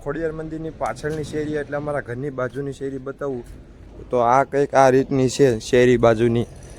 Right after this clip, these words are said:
તમે જોઈ શકો છો. અહીંયા આપણા કાકાનું નવું ઘર બની રહ્યું છે અને આ ફોર વ્હીલ પણ આપણી જ છે, વેગન આર. તમે જોઈ શકો છો તે એચ-, એચ એમ ટી ટ્રેક્ટર છે જે કાકાનું છે.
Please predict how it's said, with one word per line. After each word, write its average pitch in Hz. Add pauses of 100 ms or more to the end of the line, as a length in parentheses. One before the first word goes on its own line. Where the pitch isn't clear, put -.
(160)
તમે 120
જોઈ 143
શકો 139
છો. 117
અહીંયા 131
આપણા 143
કાકાનું 127
નવું 135
ઘર 131
બની 139
રહ્યું 123
છે 107 (540)
અને 123
આ 127
ફોર 139
વ્હીલ 143
પણ 135
આપણી 127
જ -
છે, 131
વેગન 127
આર. 117 (680)
તમે 127
જોઈ 135
શકો 123
છો 123
તે 123
એચ-, 139 (160)
એચ 135
એમ 147
ટી 143
ટ્રેક્ટર 143
છે 120
જે 120
કાકાનું 123
છે. 123